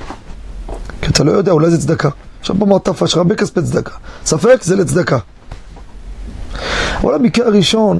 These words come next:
זה לא אם זה צדקה או לא. הספק אם זה מתחייב בצדקה. אם זה מתחייב להפריש ממנו.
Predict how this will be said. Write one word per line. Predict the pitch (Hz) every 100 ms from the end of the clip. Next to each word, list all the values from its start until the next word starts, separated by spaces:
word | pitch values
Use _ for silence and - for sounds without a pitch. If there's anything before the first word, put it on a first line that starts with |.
| -
זה | 127 175
לא | 247
אם | 262
זה | 220
צדקה | 147 170 - -
או | -
לא. | - - - - - - - - - - -
הספק | - 196 208 - 247 202
אם | 233
זה | 220
מתחייב | 208 185 - - 226 202 202 202 233 269 202
בצדקה. | 185 123 143 - - - - - - - - -
אם | 247
זה | 254 254
מתחייב | 208 175 262
להפריש | 240 190 226 262 247
ממנו. | 233 185 143 104